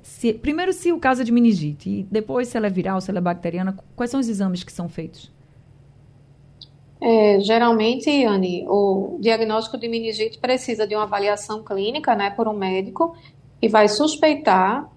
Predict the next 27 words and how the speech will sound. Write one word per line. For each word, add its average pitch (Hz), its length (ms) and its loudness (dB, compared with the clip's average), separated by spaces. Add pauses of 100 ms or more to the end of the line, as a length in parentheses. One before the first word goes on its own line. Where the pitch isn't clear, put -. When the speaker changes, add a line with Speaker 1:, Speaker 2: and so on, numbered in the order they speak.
(320)
Speaker 2:
A 214 80 -2
partir 220 320 -2
daí, 233 360 0
vai 214 160 -2
coletar 220 500 -2
alguns 285 240 -6
exames 233 420 -4
laboratoriais, 214 1200 -4 (400)
é, 196 760 4 (260)
avaliar 226 640 2
se 285 100 -6
esse 277 140 -10
paciente 226 600 -4
não 220 160 -2
tem 233 180 2
algum 226 320 2
sinal 233 580 2
neurológico 214 1000 2 (300)
que 247 120 -4
impeça 254 680 4
de 240 100 0
ser 247 300 0
feito 214 320 2
o - 20 2
L 208 180 4
C 233 200 -4
R, 208 540 2